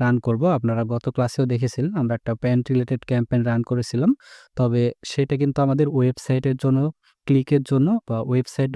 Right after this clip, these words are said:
ভিউ এর জন্য বা ওয়েবসাইটের মাধ্যমে আমরা পণ্য বিক্রির জন্য একটা লিংক দিয়েছিলাম। কিন্তু এখন আমরা কি করছি?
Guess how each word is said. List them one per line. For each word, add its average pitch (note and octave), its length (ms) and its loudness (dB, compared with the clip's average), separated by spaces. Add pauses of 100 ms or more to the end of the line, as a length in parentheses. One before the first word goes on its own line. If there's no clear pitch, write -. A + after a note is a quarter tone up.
ভিউ C3 220 0
এর C3 120 -2
জন্য C#3+ 140 2 (120)
বা B2 140 2
ওয়েবসাইটের C3+ 560 0
মাধ্যমে C3+ 340 2
আমরা A#2+ 120 2 (100)
পণ্য B2+ 180 4 (100)
বিক্রির B2+ 340 0
জন্য C3 160 2 (540)
একটা A#2+ 240 -4
লিংক B2+ 240 6
দিয়েছিলাম। A2 360 -4 (380)
কিন্তু A#2+ 200 -2 (100)
এখন - 220 0
আমরা D#3 180 4
কি D#3+ 140 0
করছি? D3+ 200 0